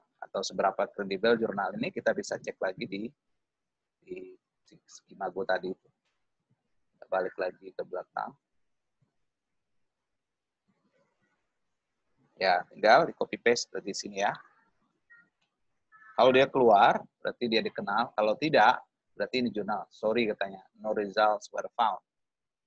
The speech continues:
Nah, berarti kita bisa question ini. Jangan jurnal ini jurnal yang, eh, apa namanya, ya bisa abal-abal atau memang jurnal baru, tapi belum begitu dikenal di, eh, dunia akademisi gitu.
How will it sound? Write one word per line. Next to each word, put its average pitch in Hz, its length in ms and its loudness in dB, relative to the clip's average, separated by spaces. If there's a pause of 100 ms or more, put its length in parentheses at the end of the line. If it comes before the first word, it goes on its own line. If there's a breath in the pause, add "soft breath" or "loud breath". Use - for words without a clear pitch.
Nah, 92 160 -8
berarti 107 320 -8
kita 117 240 -2
bisa 101 400 -8
question 117 400 -4
ini. 104 240 -10 (240)
Jangan 92 400 -12
jurnal 95 400 -10
ini 110 240 -14
jurnal 98 320 -8
yang, 90 240 -6 (720)
eh, - 360 -6 (120)
apa - 160 -10
namanya, 98 560 -2 (720)
ya 110 160 0
bisa 110 240 2
abal-abal 98 720 4
atau 143 240 0
memang 127 400 -2 (560)
jurnal 120 240 4
baru, 110 560 0
tapi 123 320 -6
belum 104 480 -6
begitu 92 320 -18
dikenal 95 480 -6
di, - 160 -20 (640)
eh, 92 160 -6
dunia 90 480 -4
akademisi 92 720 -6
gitu. 90 320 -10